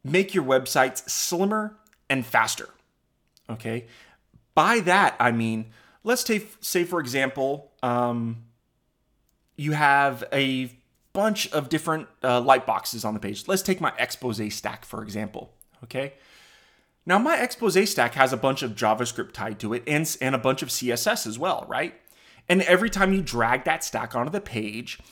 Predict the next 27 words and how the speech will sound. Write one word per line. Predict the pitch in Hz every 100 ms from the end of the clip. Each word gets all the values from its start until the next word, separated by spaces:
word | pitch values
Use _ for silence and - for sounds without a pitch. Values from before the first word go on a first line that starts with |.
| - -
we | 151
have | 143 123 120 113 -
all | 127 139
those | 147 147
components | - 139 - 120 117 113 - - _
added | 117 120 120
to | 113
the | 110
page, | 110 104 90 - - _ _ _
right? | 117 117
So | - 127
you | 113
have, | 123 120 120 117 -
y-, | 95 - _
obviously | 120 120 131 120 131
some | 123
H | 110 117
T | 165
M | 139
L, | 113 - - - - - - _
uh, | 123 113
then | 117 127
you |
have | 123 123 120 -
some | 131 120
JavaScript | - 113 113 - 127 - -
added, | 110 117 160